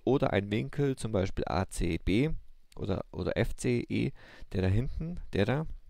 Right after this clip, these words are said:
dann könnten zum Beispiel Sinus, Cosinus oder Tangens zum Beispiel irgendwas in der Richtung arbeiten. So, da die nicht bekannt ist,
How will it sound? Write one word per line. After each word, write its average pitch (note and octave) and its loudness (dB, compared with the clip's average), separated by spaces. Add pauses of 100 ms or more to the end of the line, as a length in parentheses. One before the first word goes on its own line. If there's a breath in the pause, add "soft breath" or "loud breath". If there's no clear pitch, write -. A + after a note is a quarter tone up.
(960 loud breath)
dann C3 -2
könnten C3 2
zum A#2 -2
Beispiel G#2+ 0
Sinus, A#2 -2
Cosinus A2 -6
oder G#2+ -6
Tangens G2+ 2
zum F#2+ -4
Beispiel G2 -2
irgendwas G2 -4
in - -8
der F#2+ -2
Richtung F#2+ -4
arbeiten. F2 -6 (2000 loud breath)
So, G#2+ 4
da B2 6
die C#3+ 2
nicht F3+ 0
bekannt C#3+ 6
ist, - 2